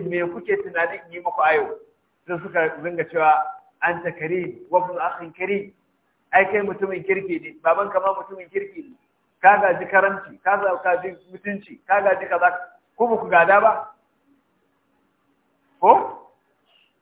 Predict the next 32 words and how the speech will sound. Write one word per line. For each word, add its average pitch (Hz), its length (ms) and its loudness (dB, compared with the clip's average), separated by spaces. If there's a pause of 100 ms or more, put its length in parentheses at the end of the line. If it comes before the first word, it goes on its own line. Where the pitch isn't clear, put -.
Su 240 120 2
da 233 120 4
suka 220 240 -2
fitar 233 320 0
da 202 80 -4
shi, - 160 -16
suka 214 180 -6
kore 190 320 0
shi, - 160 -16
sun 220 120 -12
gaji 208 200 6
mutunci. 202 480 -18 (1500)
Da 190 140 2
suka 254 200 2
hana 226 380 6
shi 220 140 -8 (220)
sakata 202 500 2
iwala 208 460 4
a 170 100 2
garinsu, 214 500 2 (600)
wanda 190 300 4
shi 247 200 -4
ne 240 120 2
ɗan 208 240 2
asalin 226 340 0
garin, 208 300 -2
su 214 80 -6
baƙi 208 360 4
ne, 185 160 -4
zo, 202 360 -2 (100)
zo 202 240 8
ne. 226 100 -2